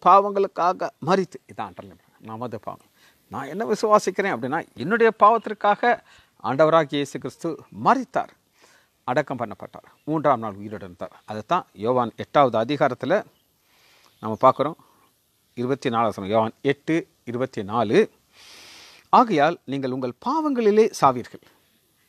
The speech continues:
ஏன் பாவங்களை சாகுறாங்க அப்படின்னு கேட்டிங்கன்னா, "நானே அவர் என்று நீங்கள் விசுவாசிக்கிறார்." I am I. நானே வெளிச்சம்ங்கிறார்,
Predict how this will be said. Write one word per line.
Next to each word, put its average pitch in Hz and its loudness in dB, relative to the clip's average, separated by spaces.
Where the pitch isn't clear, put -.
ஏன் 165 -4
பாவங்களை 160 0
சாகுறாங்க 147 -2
அப்படின்னு 113 0
கேட்டிங்கன்னா, 101 -2
"நானே 254 6
அவர் 156 4
என்று 139 -8
நீங்கள் 123 -10
விசுவாசிக்கிறார்." 101 -12
I 185 2
am 165 -2
I. 175 0
நானே 101 -12
வெளிச்சம்ங்கிறார், 151 -6